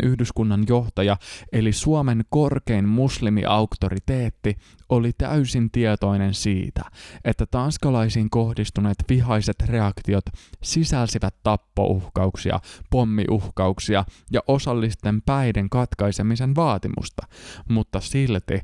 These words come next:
sanavalinta oli, että vihaiset reaktiot ovat oikeutettuja. Ehkä siis tämä niin sanottu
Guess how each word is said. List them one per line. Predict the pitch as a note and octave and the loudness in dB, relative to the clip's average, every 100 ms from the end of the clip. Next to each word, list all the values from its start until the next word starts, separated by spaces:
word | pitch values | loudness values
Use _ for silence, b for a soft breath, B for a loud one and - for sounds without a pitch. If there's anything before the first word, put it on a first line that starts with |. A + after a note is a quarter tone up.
| b - | b -12
sanavalinta | - C3+ C3+ A2+ G2 F#2+ F#2 - | -2 2 2 0 0 -2 -2 -2
oli, | G2 F#2 - B B B | 0 0 -4 B B B
että | A2+ - F#2 | -4 -2 -2
vihaiset | G#2+ A2 C#3+ D3 C#3+ - | 0 0 0 0 0 -2
reaktiot | A#2 G2+ F#2 - - F#2+ - - - | -2 -2 -2 -4 -2 -2 -4 -6 -4
ovat | B2+ C3+ - | 0 0 0
oikeutettuja. | D3 F#2 F#2 F2+ - - - - - - _ _ | 0 0 -4 -6 -8 -10 -8 -8 -10 -20 _ _
Ehkä | C#3+ E3+ E3+ - A#2 | 4 4 2 0 0
siis | - B2 A2 | 2 2 2
tämä | - A#2 A#2 | 0 2 2
niin | B2 C#3 B2+ | 4 4 2
sanottu | B2+ A#2+ - A#2+ | 2 0 0 -2